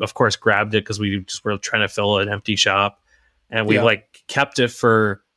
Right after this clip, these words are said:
Speaker 1: what, five years now? And finally, like, when we got the new machine in and reorganized the shop, it was just kind of sitting off to the side and taking up a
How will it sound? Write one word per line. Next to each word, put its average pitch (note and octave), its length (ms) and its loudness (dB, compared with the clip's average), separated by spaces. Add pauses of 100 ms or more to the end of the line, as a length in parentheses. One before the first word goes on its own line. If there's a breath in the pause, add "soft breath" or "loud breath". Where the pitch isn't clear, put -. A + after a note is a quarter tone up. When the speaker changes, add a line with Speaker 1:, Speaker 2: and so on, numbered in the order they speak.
(320)
Speaker 1:
what, B2 160 0
five A#2+ 340 2
years A#2 340 4
now? D#3 360 -2 (240)
And A#2 180 0
finally, A#2+ 460 4
like, G2+ 200 2
when A2 140 0
we G#2 100 0
got G#2+ 360 -2
the G#2+ 100 0
new G#2+ 140 0
machine D3+ 360 2
in C#3+ 200 2
and G#2+ 160 0
reorganized G#2 560 0
the G#2 60 -8
shop, B2+ 380 0
it G#2+ 60 2
was G2+ 140 -2
just - 200 -4
kind G2+ 140 -4
of F#2 80 -6
sitting A#2+ 320 0
off G#2+ 200 0
to G#2 60 -6
the F#2+ 80 -4
side B2 440 2
and G2 80 -8
taking G#2+ 240 -2
up G2+ 60 -10
a - 40 -20